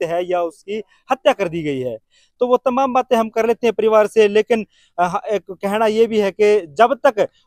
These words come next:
पुख्ता सबूत परिवार को ना मिल पाए, उस, उसको, उस परिवार को, उस पिता को, उस माँ को, उस, उस परिवार को किस प्रकार से संतुष्टि होगी कि हमारा बेटा अभी जिंदा है या उसकी हत्या हो गई है।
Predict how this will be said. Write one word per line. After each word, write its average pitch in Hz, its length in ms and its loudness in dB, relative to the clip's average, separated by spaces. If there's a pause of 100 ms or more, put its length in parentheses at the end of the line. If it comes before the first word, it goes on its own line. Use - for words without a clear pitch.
(120)
पुख्ता 247 320 0
सबूत 226 500 -2
परिवार 226 640 0
को 226 120 -2
ना 220 180 2
मिल 233 180 0
पाए, 196 340 2
उस, 180 420 -12
उसको, 262 360 -4
उस 262 120 -6
परिवार 233 440 4
को, 233 140 4
उस 226 240 -4
पिता 233 280 2
को, 226 160 4
उस 214 200 -2
माँ 208 260 2
को, 226 200 4
उस, 208 180 -2
उस 214 300 -6
परिवार 226 360 -2
को 202 120 -4
किस 277 180 -10
प्रकार 196 340 -2
से 202 180 -2 (260)
संतुष्टि 214 480 -6
होगी 190 280 0
कि 247 140 2
हमारा 185 420 2
बेटा 190 280 -2
अभी 185 320 -4 (280)
जिंदा 214 320 -2
है 180 220 0
या 190 120 2
उसकी 190 240 -4
हत्या 190 260 -4
हो 170 100 0
गई 147 160 -6
है। 127 160 -4